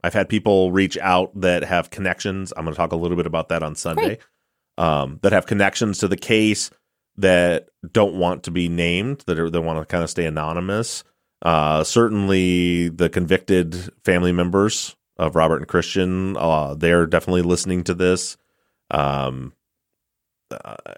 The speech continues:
Speaker 1: I don't, I don't know who else. As far as reached out to me, the one that, that we've heard from that is, like, directly reached out has been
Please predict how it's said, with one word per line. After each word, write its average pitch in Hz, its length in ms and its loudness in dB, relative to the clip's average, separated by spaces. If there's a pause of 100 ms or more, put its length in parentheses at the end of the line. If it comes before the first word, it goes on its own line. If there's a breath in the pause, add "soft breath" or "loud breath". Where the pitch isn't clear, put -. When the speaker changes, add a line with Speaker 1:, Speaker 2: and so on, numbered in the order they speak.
(100)
Speaker 1:
I 110 100 4
don't, 113 100 4
I 110 80 4
don't 104 140 6
know 101 160 4
who 85 260 2
else. 73 240 0
As 90 100 0
far 104 120 4
as 87 120 0
reached 110 340 2
out 113 220 4
to - 60 -2
me, 104 260 2
the 98 120 0
one 90 140 2
that, 85 120 0
that 85 80 -2
we've 82 160 0
heard 95 260 2
from 85 200 2
that 80 120 -2
is, 78 160 -4
like, 78 140 -2
directly 85 340 4
reached 76 280 -2
out 76 180 4
has 76 160 -2
been 71 340 -6